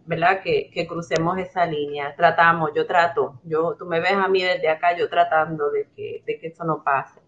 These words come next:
Pero, pero sí nos ha pasado, ¿verdad? Hay una satisfacción bien grande en verlos a ellos superar muchas cosas. Y cuando eso pasa, pues lo comentamos y hablamos, y en las reuniones de equipo, y se habla.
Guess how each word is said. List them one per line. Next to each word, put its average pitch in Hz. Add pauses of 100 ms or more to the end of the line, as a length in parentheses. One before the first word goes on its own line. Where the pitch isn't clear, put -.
(440)
Pero, 175
pero 180
sí 196
nos 170
ha 160
pasado, 147
¿verdad? 175
Hay 180
una 220
satisfacción 202
bien 196
grande 190
en 190
verlos 156
a 175
ellos 170
superar 170
muchas 170
cosas. 151 (280)
Y 180
cuando 160
eso 165
pasa, 180
pues 220
lo 170
comentamos 180
y 170
hablamos, 170
y 170
en 160
las 156
reuniones 156
de 165
equipo, 190
y 170
se 151
habla. 190